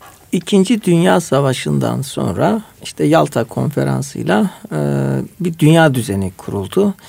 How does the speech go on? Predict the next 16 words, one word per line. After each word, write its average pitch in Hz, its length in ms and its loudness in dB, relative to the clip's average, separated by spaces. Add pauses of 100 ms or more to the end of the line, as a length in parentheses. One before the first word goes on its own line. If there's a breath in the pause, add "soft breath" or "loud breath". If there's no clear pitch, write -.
(140)
İşte - 220 -2
Sovyetlerin 160 1080 2 (200)
hakim 147 440 0
olduğu 131 380 0
bir 120 280 -2 (160)
coğrafya 120 600 0
vardı. 165 560 0 (340)
nato 151 540 2 (500)
ve 139 300 2
Amerika 151 500 2
Birleşik 143 380 -2
Devletleri'nin 139 560 2
güdümündeki 135 680 -2
bir 120 220 0
bölge 120 400 0
vardı. 190 460 0